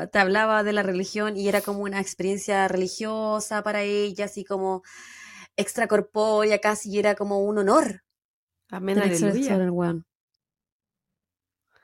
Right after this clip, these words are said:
Speaker 1: Sí, po.
Speaker 2: Sí, a mí me la
Speaker 1: Alabado sea.
Speaker 2: secaría, me la secaría cuando me estés di-, recitando el salmo. Ah.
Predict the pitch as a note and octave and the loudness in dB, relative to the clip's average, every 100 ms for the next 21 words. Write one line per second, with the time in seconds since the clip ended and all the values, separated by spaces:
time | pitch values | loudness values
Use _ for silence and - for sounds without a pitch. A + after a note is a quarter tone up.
0 | _ - D#3+ D3+ E3+ - D#4+ F3+ F3 - | _ -2 2 2 2 2 2 2 -4 -2
1 | F3 F3 F#3+ G3+ F3+ E3+ F#3 F3+ F3 D3 | 0 0 -4 -4 2 4 6 4 2 2
2 | D#3 G#3+ F3 E3 D3 D#3 E3+ D3 D#3+ G3 | 4 4 4 2 -6 -6 -8 -4 0 2
3 | E3+ E3 D#3 E3+ - F#3 E3 E3 F3+ F3+ | 2 0 -2 -4 -4 -4 -2 -4 -4 -2
4 | F3+ F3+ E3+ - G#3+ A#3+ A#3+ - - | 0 0 0 2 2 2 0 0 -2